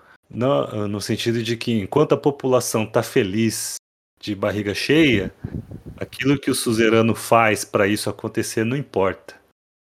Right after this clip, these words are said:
né? E por isso ele vai ser um herói, porque enquanto a população tá lá feliz de barriga cheia, o suzerano sendo um conquistador, sendo um, um, um,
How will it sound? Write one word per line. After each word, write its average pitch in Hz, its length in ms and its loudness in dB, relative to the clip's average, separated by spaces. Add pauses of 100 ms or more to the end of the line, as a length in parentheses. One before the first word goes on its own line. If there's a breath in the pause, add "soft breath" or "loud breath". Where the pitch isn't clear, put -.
(560)
né? 95 340 -4 (260)
E - 140 -10
por 95 220 -6
isso 98 200 -2
ele 117 120 2
vai 120 180 4
ser 117 200 0
um 123 140 2
herói, 127 380 6
porque 107 300 -2
enquanto 107 300 -6
a 110 40 -10
população 107 640 -6
tá 104 160 0
lá 101 200 2
feliz 101 680 -4
de 95 120 -10
barriga 104 400 -2
cheia, 170 580 2 (540 loud breath)
o 107 160 0
suzerano 107 600 4
sendo 101 560 0
um 107 120 -4
conquistador, 123 1160 6 (600 soft breath)
sendo 101 400 -4
um, 98 1400 -4
um, 104 60 -10
um, 95 600 -8